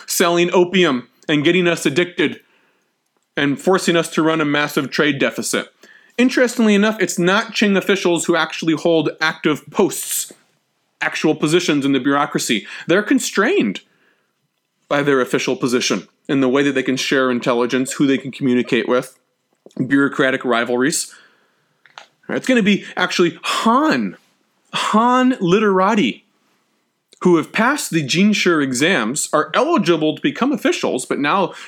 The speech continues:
you have so much overpopulation and so many Manchus and Mongols and people who are buying their posts, running the government, that they might not be able to ever get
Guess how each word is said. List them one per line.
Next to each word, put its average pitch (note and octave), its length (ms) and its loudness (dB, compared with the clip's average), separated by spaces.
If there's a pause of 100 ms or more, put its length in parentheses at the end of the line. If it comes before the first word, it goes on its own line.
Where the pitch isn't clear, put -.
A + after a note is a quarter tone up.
you D3+ 80 2
have C3 120 0
so - 260 0
much C#4+ 260 -2
overpopulation D#3 960 0 (1120)
and D3+ 160 -2
so G3 140 0
many F#3+ 180 2
Manchus E3 560 0
and C3+ 120 2
Mongols E3 580 0
and B2+ 120 0
people E3+ 200 0
who D3+ 100 4
are C#3+ 80 4
buying E3+ 640 0
their D3 140 0
posts, - 800 -4 (1080)
running E3 340 2
the C#3 60 0
government, C#3 520 0
that D3 180 -6
they D#3+ 260 -2
might F#3+ 280 -2
not G3+ 200 -2
be F#3+ 100 0
able G3+ 160 2
to G3 180 -2
ever G3+ 180 0
get F3 440 0